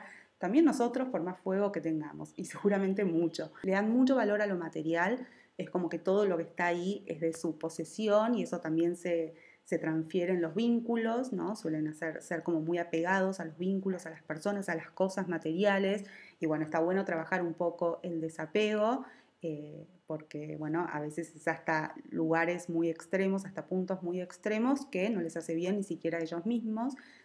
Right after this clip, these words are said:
Pero bueno, ellos tienen esta, eh, energía que hace que, bueno, esto que está acá, que observo, que contemplo, que está dentro de mi,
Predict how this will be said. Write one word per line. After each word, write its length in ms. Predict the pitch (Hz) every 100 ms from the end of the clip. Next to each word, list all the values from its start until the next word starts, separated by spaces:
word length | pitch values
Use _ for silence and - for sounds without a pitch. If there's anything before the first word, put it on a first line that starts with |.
| _
Pero 140 | 175
bueno, 240 | 170 156 156
ellos 260 | 226 233 233
tienen 240 | 226 226
esta, 460 | 208 202 220 214 214 - - _ _
eh, 300 | 180 160 -
energía 760 | - 165 165 170 214 214 214 220
que 80 | -
hace 200 | - 190
que, 120 | 170
bueno, 200 | 170 165
esto 200 | 185 220
que 80 | 190
está 160 | -
acá, 260 | 170 180 190
que 80 | 170
observo, 420 | 170 - 165 165
que 120 | 160
contemplo, 580 | 160 165 160 175 160 160
que 80 | 160
está 240 | - 190
dentro 460 | 202 214 214 214 196
de 120 | 170
mi, 400 | 165 160 160